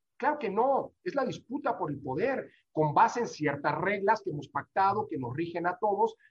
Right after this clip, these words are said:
pero es la disputa por el poder. Es natural que haya una confrontación, para eso son las campañas, por cierto, ¿no? Una contraposición desde, de los distintos partidos políticos, de los distintos puntos de vista. El problema es cuando esta polarización adquiere los grados de intolerancia que lamentablemente estamos viendo en muchos países del mundo.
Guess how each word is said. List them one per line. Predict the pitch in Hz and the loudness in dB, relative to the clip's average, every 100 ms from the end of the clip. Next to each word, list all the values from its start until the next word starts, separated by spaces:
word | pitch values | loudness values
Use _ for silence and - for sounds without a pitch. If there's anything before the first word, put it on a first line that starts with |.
| _ | _
pero | - 185 | 0 2
es | |
la | 320 | 2
disputa | - - 196 156 | 0 -4 -6 -4
por | 131 | -6
el | 117 | -8
poder. | 113 127 | -8 -4
Es | 185 | -2
natural | 277 269 269 220 247 320 - | -2 -2 -4 -2 0 0 -4
que | - | -6
haya | 175 170 | -4 -2
una | 175 170 | -4 -4
confrontación, | - 156 131 139 135 131 120 - 175 190 202 196 _ _ | -4 -4 -4 -6 -6 -6 -8 -4 0 2 0 -4 _ _
para | - 135 | -6 -4
eso | - | -4
son | 127 147 | -4 -6
las | 117 | -6
campañas, | 120 117 147 143 - | -8 -4 -4 -4 -10
por | 127 - | -14 -6
cierto, | 160 170 - 175 | -2 -2 -2 -6
¿no? | 156 - - - _ | -4 -4 -6 -18 _
Una | 156 190 180 | 0 2 2
contraposición | 160 143 143 127 139 135 131 180 196 | -2 -4 -6 -8 -10 -10 -6 -4 -4
desde, | 180 147 135 131 | -4 -6 -6 -8
de | 127 131 | -8 -8
los | 123 | -8
distintos | 123 120 175 160 | -10 -12 -12 -12
partidos | 135 123 - - | -10 -8 -6 -6
políticos, | - 117 285 - - 127 | -8 -6 -6 -6 -8 -6
de | 135 | -4
los | 131 | -6
distintos | 123 120 185 - - | -8 -12 -14 -14 -10
puntos | 180 - 175 | -8 -6 -4
de | 185 | -4
vista. | 220 - 139 - _ _ _ _ | -6 -8 -10 -10 _ _ _ _
El | - 170 | -4 -2
problema | 185 208 262 | 0 0 0
es | 269 | 0
cuando | 196 208 | -2 -2
esta | 220 233 | -4 -6
polarización | 196 175 156 147 147 - 196 190 | -4 -2 -2 -2 -6 -4 -4 -2
adquiere | 156 - 165 190 | -4 -2 -2 -2
los | 139 131 | -6 -4
grados | 147 170 151 | -2 0 -2
de | 139 | -4
intolerancia | 131 135 135 147 151 180 | -4 -6 -4 -4 -4 -6
que | 156 | -6
lamentablemente | 131 123 120 151 160 151 156 - | -4 -4 -4 -2 0 -2 -4 -6
estamos | - 151 156 123 | -6 -4 -4 -4
viendo | 143 160 | -4 -2
en | 143 | -2
muchos | 143 151 165 | -2 -4 -8
países | - 127 131 151 | -8 -8 -8 -6
del | 147 165 | -4 -4
mundo. | 202 320 320 - | -2 -2 -2 -8